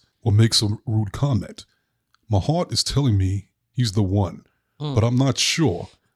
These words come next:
Speaker 1: that I
Speaker 2: Mm.
Speaker 1: can stand the comments. What should I do?"
Speaker 2: Follow your heart. If your heart tells you that he may be the one,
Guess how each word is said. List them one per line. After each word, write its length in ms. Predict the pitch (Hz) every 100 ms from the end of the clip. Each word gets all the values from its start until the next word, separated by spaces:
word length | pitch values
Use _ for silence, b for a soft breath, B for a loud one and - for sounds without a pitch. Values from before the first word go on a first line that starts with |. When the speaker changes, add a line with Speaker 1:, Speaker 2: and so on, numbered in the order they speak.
| -
Speaker 1:
that 120 | 113
I 40 |
Speaker 2:
Mm. 60 | 190
Speaker 1:
can 80 | 123
stand 340 | - - 123 110
the 40 |
comments. 680 | 101 117 101 87 - - - _ _ _
What 140 | 117
should 200 | - 131
I 80 | 117
do?" 280 | 104 - - _ _ _
Speaker 2:
Follow 240 | - 254
your 180 | 349 370
heart. 440 | 220 269 - - _ _ _ _ -
If 160 | 165
your 160 | 156 143
heart 500 | - 190 247 247 -
tells 280 | 202 196 208
you 100 | 196
that 260 | 156 -
he 280 | - - 185
may 200 | 185 185
be 220 | 170 175
the 100 | 165 151
one, 440 | 147 151 226 254